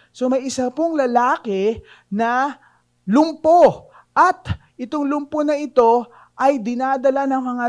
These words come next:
tao doon sa harapan ng templo, doon sa gate na tinatawag nilang Beautiful Gate.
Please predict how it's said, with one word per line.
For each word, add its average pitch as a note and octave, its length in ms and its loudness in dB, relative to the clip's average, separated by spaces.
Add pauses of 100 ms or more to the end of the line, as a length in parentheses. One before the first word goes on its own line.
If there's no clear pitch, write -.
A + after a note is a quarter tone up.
(120)
tao A#3+ 420 4
doon A3+ 400 -2
sa A3+ 240 -4
harapan G#3+ 800 -2 (260)
ng B3+ 460 0 (420)
templo, B3+ 640 2
doon A#3+ 320 -4
sa A#3+ 160 -4
gate A#3 400 2
na A3 80 -8
tinatawag A3 560 0
nilang A3+ 300 0
Beautiful A#3+ 800 -2 (340)
Gate. F3+ 800 0